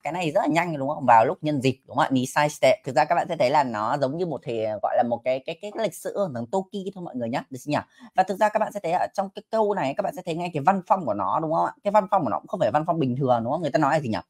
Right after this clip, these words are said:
"Furikomi ni sai shite desu ne. Tensu ryou wa okyakusama no futan ni naru." Là gì ạ các bạn? Tức là khi chuyển khoản, đúng không? Thì cái tiền phí, đúng không ạ? Đó, thì sẽ do ai ạ? Sẽ do phía khách hàng chịu,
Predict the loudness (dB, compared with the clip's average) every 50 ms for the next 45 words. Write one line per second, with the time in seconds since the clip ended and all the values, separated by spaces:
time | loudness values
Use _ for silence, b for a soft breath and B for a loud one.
0 | _ _ b b b b b b b b -6 -6 0 4 4 4 4 4 2 0
1 | 0 -2 0 2 2 2 2 2 2 4 4 4 4 2 _ _ _ _ -10 -4
2 | 2 4 4 4 4 0 _ _ _ _ _ _ -2 0 0 0 0 0 0 2
3 | 4 6 6 8 6 6 4 2 -2 -4 -6 -4 -4 -2 0 0 2 2 0 0
4 | -2 -4 -4 -2 0 0 2 2 0 0 0 2 2 0 0 -2 _ _ _ _
5 | _ _ _ _ _ 0 2 2 2 2 2 0 4 4 4 4 4 0 _ _
6 | _ _ -4 -2 -2 -2 0 0 0 0 0 0 -4 -4 -6 -8 2 6 6 6
7 | 6 4 -2 -6 -4 -2 0 0 0 0 -4 _ _ -10 -8 -6 -2 0 2 2
8 | 2 0 2 4 6 6 4 4 -4 _ _ _ _ _ _ _ _ -4 -4 -2
9 | 0 2 0 0 0 -4 _ _ _ _ 2 6 6 6 6 4 0 0 0 2
10 | 2 2 2 0 0 2 2 2 2 2 2 2 0 0 -2 -6 -6 -4 -2 0
11 | 0 0 0 0 -2 -2 0 -2 -2 -2 -2 -4 -2 -2 -2 -2